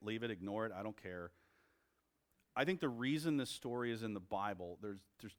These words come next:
two reasons. God wanted it there. Let's just be clear about that. The second is, King David, who's the second greatest contributor to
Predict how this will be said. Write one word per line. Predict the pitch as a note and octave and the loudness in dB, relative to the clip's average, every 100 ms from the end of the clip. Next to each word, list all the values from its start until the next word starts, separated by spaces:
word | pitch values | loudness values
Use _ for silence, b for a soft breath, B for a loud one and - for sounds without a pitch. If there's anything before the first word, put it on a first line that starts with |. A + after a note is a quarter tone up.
| - | -4
two | D#3 | 0
reasons. | G#2 G2 G2+ G#2 | 0 0 -2 0
God | A2+ A2 G#2+ F#2+ | 4 4 4 0
wanted | G2 A2+ G2+ | 0 0 2
it | F#2+ - | -2 -2
there. | F#2 F2 F#2+ _ _ _ - | -4 -4 -6 _ _ _ -12
Let's | G2 - | -10 -10
just | - F#2 - _ | -12 -12 -12 _
be | - F#2+ | -10 -8
clear | - G2+ | -2 -2
about | F2+ E2 - | 0 -4 -4
that. | F2+ D#2+ F#2 - b b b b b - | -4 -4 -6 -10 b b b b b -8
The | |
second | - A#3 - C#3 | 2 2 4 2
is, | G2+ F2+ G2+ - - _ _ _ _ _ _ _ - - | 0 -2 -6 -10 -14 _ _ _ _ _ _ _ -20 -12
King | - F#3+ D#3+ | -2 2 4
David, | C3+ B2+ G2+ G2 | 6 6 4 0
who's | A2+ G#2 | -2 -4
the | A2 | -6
second | - D3 - A#2+ | 2 2 2 -4
greatest | G#2+ A2 A#2+ B2 - | 0 2 2 0 -4
contributor | - A2+ - B2+ A#2 G2 F2 F2 - b b b b b - | -8 -8 -4 -2 0 -2 -2 -4 -8 b b b b b -4
to | A#2 A2 G#2 | -2 0 -2